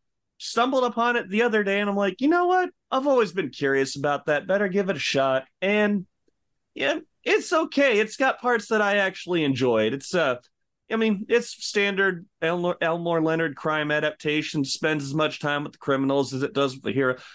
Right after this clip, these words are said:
Spends more time with the criminals than it does with the, uh, heroes, much to a, uh, I think, uh,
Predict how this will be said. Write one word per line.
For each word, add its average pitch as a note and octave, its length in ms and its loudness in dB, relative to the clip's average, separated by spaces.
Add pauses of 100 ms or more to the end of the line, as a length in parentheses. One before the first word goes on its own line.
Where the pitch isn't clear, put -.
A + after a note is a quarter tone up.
Spends G4 340 0
more F#3 220 2
time C#3+ 300 -2
with C3+ 120 -2
the - 80 -8
criminals B2 500 0
than C3 180 -2
it A#2 120 -2
does A#2+ 280 0
with A#2 220 -2
the, A#2 300 4
uh, A2 380 4
heroes, B2 680 0
much F#3 280 -4
to F#3 200 2
a, D3 200 2
uh, A2+ 220 2 (720)
I D3+ 120 0
think, G3 340 -2
uh, C#3 460 2